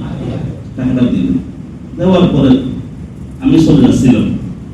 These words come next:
নাপিত বলেন, "হাজি সাহেব, দাঁড়ান।" কই যান? বলে, "আমার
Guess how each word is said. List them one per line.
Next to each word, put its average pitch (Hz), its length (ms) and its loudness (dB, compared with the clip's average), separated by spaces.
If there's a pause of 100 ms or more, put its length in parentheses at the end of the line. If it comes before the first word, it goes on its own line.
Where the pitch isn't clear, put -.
(160)
নাপিত 165 360 6
বলেন, 165 160 6
"হাজি 240 420 6
সাহেব, - 320 4 (880)
দাঁড়ান।" - 380 -2 (500)
কই 170 160 6
যান? - 360 4 (500)
বলে, 247 200 6 (560)
"আমার - 240 4